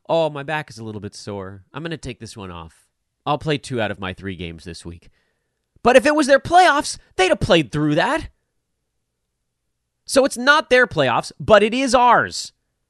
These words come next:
So no, reality does not parallel fantasy in this case. And then people are like, "Oh, well, you know, if you have a couple injuries on your team, your team should lose." What? Why? Based on this one week?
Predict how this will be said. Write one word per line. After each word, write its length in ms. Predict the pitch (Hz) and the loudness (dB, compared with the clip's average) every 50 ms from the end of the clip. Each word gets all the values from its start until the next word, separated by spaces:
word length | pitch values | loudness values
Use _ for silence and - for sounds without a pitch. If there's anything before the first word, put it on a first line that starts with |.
| _ _ _ _ _ _ _ _ _ _ _ _ _ | _ _ _ _ _ _ _ _ _ _ _ _ _
So 240 | _ - - 220 226 | _ 0 0 2 2
no, 480 | 220 226 240 269 269 262 208 123 - - _ _ _ _ - | 0 0 2 2 4 4 4 2 0 -4 _ _ _ _ -4
reality 560 | 151 190 226 233 233 254 269 269 240 226 185 | -4 0 2 2 2 2 2 2 0 0 -2
does 440 | 117 92 _ 220 214 214 208 147 143 | -4 0 _ 6 8 8 6 4 -2
not 600 | 160 170 170 196 214 226 226 208 - - - - _ _ _ _ _ _ | -6 0 2 2 2 4 2 0 -2 -6 -10 -12 _ _ _ _ _ _
parallel 580 | - 175 180 220 233 233 226 190 170 147 151 147 | -2 0 2 2 4 4 4 4 4 2 2 0
fantasy 580 | - _ - 185 214 226 226 - - 143 127 107 | -2 _ -2 -2 0 0 0 -2 -2 -2 -4 -6
in 240 | - 147 139 127 | -4 -6 -6 -4
this 200 | 117 110 - - | -6 -8 -8 -8
case. 420 | - - 117 95 85 - - - - - _ _ _ _ | -6 -4 -4 -4 -4 -8 -10 -10 -12 -14 _ _ _ _
And 100 | - 156 | -2 -2
then 80 | 180 185 | 0 0
people 180 | 185 185 165 160 | 0 0 0 0
are 60 | 156 | 0
like, 60 | 156 | 2
"Oh, 180 | 170 180 160 143 | 2 2 2 4
well, 340 | 143 135 131 123 120 - _ _ _ _ _ _ | 4 2 2 2 0 -2 _ _ _ _ _ _
you 100 | 120 135 | -4 -2
know, 160 | 131 123 120 - - | -2 -2 -4 -4 -4
if 160 | 147 135 - | -4 -2 0
you 80 | 143 156 | 0 0
have 80 | 127 | 0
a 60 | 135 | 0
couple 240 | - 156 131 131 131 | -2 -2 -2 -2 -4
injuries 380 | 135 139 120 135 139 131 107 117 | -4 -4 -6 -6 -8 -6 -6 -6
on 160 | 110 113 117 | -6 -6 -6
your 100 | 113 110 | -6 -8
team, 300 | - - 127 120 117 113 | -8 -8 -8 -8 -6 -6
your 120 | 113 117 | -6 -6
team 240 | 113 - 139 135 127 | -6 -4 -6 -4 -4
should 420 | 117 - - - 196 208 180 123 95 | -6 -8 -2 0 2 0 0 -2 -6
lose." 440 | 90 87 76 69 - - - - _ _ _ _ _ _ _ _ _ _ _ _ _ _ | -10 -12 -12 -12 -12 -12 -12 -14 _ _ _ _ _ _ _ _ _ _ _ _ _ _
What? 360 | 104 127 202 440 539 - - _ | -4 -2 -2 -2 -2 -6 -8 _
Why? 420 | 151 233 - - 381 294 101 - _ _ _ _ _ _ _ _ _ _ _ _ _ _ _ _ _ _ _ _ _ _ _ _ _ _ _ _ _ _ _ _ _ _ _ _ _ _ _ _ _ | -2 0 0 0 0 -2 -4 -8 _ _ _ _ _ _ _ _ _ _ _ _ _ _ _ _ _ _ _ _ _ _ _ _ _ _ _ _ _ _ _ _ _ _ _ _ _ _ _ _ _
Based 240 | 185 226 240 - 240 | 0 0 2 2 2
on 160 | 214 190 151 | 0 2 0
this 200 | 190 - - - | -2 -4 -4 -6
one 340 | 110 120 147 175 208 202 156 | -4 0 0 2 2 0 -2
week? 460 | 131 143 196 254 - - - - | -2 -4 -4 -4 -6 -10 -18 -20